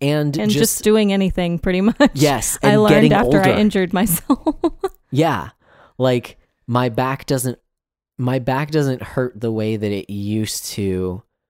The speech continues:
Speaker 1: just from feeling old. Like, it can, it's
Speaker 2: Feeling old. You're only thirty.
Speaker 1: Right, right. I know, but I mean, like,
Speaker 2: <laughs>
Speaker 1: someti-, you know, you just, your lower back sometimes it's like, "Ugh, oh, that sucks." Um, whereas, like, now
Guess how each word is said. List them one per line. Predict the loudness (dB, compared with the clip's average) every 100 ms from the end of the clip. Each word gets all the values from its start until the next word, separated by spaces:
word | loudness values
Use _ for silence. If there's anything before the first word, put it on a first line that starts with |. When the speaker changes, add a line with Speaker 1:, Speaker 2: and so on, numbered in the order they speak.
| _ _ _ -8
Speaker 1:
just | -4 -2 -4
from | -6 -6
feeling | -4 -4 -4 -6
old. | -6 -4 -4 -6
Like, | -4 -4 -4 -6
it | -6
can, | -6 -8 -6
it's | -4 -4
Speaker 2:
Feeling | -6 -8 -8
old. | -6 -6 -6
You're | -6 -4 -4
only | -4 -6
thirty. | -6 -8 -6 -4
Speaker 1:
Right, | 0 0 -2 -6 -4 2 2
right. | 2 0 0
I | 2
know, | 4 4 2 2
but | 4
I | 2
mean, | 2 2
like, | 0
Speaker 2:
<laughs> | 0
Speaker 1:
someti-, | -2 -2 -4 -4
you | -2
know, | -2 -2 -4
you | -4 -6
just, | -6 -4
your | -2
lower | 0 -2 -2
back | -4 -6
sometimes | -8 -8 -8 -8
it's | -8
like, | -10 -10 -6
"Ugh, | -4 -4 -8 -14 -12
oh, | -10 -10
that | -10 -12
sucks." | -12 -12 -14 -18 _ _ _ _ -8
Um, | -4 -4 -4 -8
whereas, | -6 -2 -2 -2 -4
like, | -6 -6
now | -6 -4 -4 -4 -4 -6